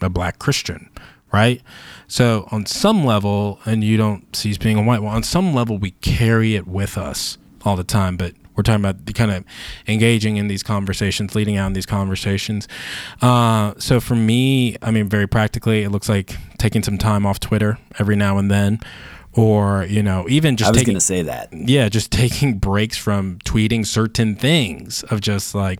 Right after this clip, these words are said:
Speaker 1: yeah, I just, you gotta pick when to shoot, and now is not the time to shoot. It looks like, and I wanna be sure, I'm like, "Okay, I don't wanna get to the last day and Jesus is like, 'This is all you talked about,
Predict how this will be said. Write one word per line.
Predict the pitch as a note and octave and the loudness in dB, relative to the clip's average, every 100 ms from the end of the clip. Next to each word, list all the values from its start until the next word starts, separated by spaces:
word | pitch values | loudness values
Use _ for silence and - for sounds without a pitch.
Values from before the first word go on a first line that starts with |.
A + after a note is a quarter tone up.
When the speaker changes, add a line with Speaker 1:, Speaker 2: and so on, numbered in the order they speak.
| - - | -10 -6
Speaker 1:
yeah, | G2+ F#2+ F#2 F2 | -4 -2 -4 -6
I | G2+ | -6
just, | G#2 - - - - - - - - | -4 -6 -10 -16 -20 -18 -20 -8 0
you | |
gotta | B2 A#2+ | 2 2
pick | - A#2 - | 2 -2 0
when | G2+ | -4
to | F2+ | -4
shoot, | - G2+ F2 - | -4 -2 -2 -2
and | G2 | -2
now | G2 F#2 E2+ | 0 0 -2
is | F2+ | -4
not | F#2 E2 - - | -4 -4 -8 -8
the | - | -6
time | G#2 F2 D#2+ D#2 | -2 -4 -6 -8
to | - G#2 | -6 -6
shoot. | - E2+ E2 - - - - - | -4 -4 -6 -10 -16 -20 -20 -4
It | B2+ A2+ | -2 2
looks | A#2+ A#2+ - | 2 0 0
like, | A#2+ G#2+ G#2 G2+ | 2 4 4 2
and | B2 D#3 | 2 4
I | E3 | 4
wanna | G3+ G#3 | 2 2
be | F3+ D#3+ | 2 0
sure, | - G#3+ F3 | 0 0 2
I'm | A2+ A2 | 2 2
like, | A2 G#2 | 0 0
"Okay, | C3+ - C#3 C3+ C3 | -2 0 2 2 2
I | A#2 A#2 | 0 0
don't | C#3+ G3 | 2 2
wanna | G#3 | 2
get | E3 D3+ | 2 0
to | B2 | 0
the | A2+ | 2
last | G#2+ A2 - | 2 0 0
day | A2+ G#2+ | 2 2
and | G2 | 2
Jesus | A2 G#2+ G2+ A2 | 2 0 0 -2
is | |
like, | G2 F#2+ | -2 0
'This | A2+ A#2 | -2 -2
is | F#2+ | -2
all | G2+ G#2 A#2 A2+ | 0 2 4 4
you | F#2+ | 2
talked | F#2+ G2+ F2 - | 0 0 -2 -2
about, | E2+ F2 E2 F#2 | -4 -4 -4 -6